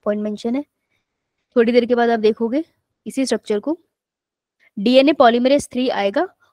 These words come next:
और वो primer के साथ attach होगा और synthesis start कर देगा five prime से three prime end की तरफ। इसी line को opposite भी लिखा जा सकता है, ध्यान से सुनना, ये दोबारा बोल रही हूँ कि डीएनए polymerase three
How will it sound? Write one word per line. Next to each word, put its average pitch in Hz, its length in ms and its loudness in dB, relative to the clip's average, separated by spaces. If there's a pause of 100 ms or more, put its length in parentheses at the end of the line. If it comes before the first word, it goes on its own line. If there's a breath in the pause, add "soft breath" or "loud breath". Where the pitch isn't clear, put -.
(120)
और 220 120 -2
वो 247 120 -2
primer 226 360 -2
के 240 100 -4
साथ 247 160 -4
attach 208 360 -6
होगा 254 220 -4 (180)
और 226 80 -8
synthesis 233 760 -4
start 202 260 -2
कर 180 160 -2
देगा 190 200 -4
five 220 360 0
prime 214 240 -2
से 294 140 -2
three 226 200 -6
prime 233 300 -2
end 185 220 -10
की 180 80 -8
तरफ। 151 200 -12 (560)
इसी 294 240 2
line 277 260 4
को 349 160 -2
opposite 233 500 -4
भी 240 100 -6
लिखा 214 220 -4
जा 180 120 -8
सकता 175 240 -12
है, 190 60 -8
ध्यान 208 220 -4
से 254 100 -4
सुनना, 220 260 -6
ये 220 180 -4 (440)
दोबारा 202 280 0
बोल 190 180 -6
रही 208 100 -8
हूँ 196 100 -10 (680)
कि 233 100 -4
डीएनए 233 280 2
polymerase 226 500 -2
three 269 200 -6